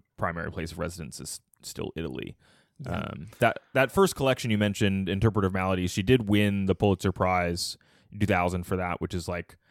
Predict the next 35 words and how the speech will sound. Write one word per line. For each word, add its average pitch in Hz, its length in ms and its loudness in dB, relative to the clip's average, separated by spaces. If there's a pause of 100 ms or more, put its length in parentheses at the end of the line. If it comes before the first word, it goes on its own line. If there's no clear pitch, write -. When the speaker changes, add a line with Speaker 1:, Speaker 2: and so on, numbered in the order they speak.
(420)
Speaker 1:
that 104 160 -2
doesn't 107 340 -2
often 104 440 0
go 95 260 8
to 98 180 2
short 90 300 -2
story 90 320 2
collections. 87 640 -8
I 87 80 -2
don't 85 220 0
know 87 180 0
how 87 160 -6
many 87 400 -6
have 87 200 -6
received 87 440 -8
it, 85 180 -6
but 90 140 -8
it 85 100 -10
is 87 200 -10
not 82 440 -10
as - 420 -10
common. 82 500 -10 (500)
Speaker 2:
At - 200 -2
the 135 80 2
Speaker 1:
Um, - 60 -6
Speaker 2:
time, 170 600 6
I 143 100 4
have 131 220 6
that 123 100 6
it 120 40 4
was 120 180 0
the 113 120 0
seventh 117 540 2
time 98 500 -2
Speaker 1:
Okay. - 220 2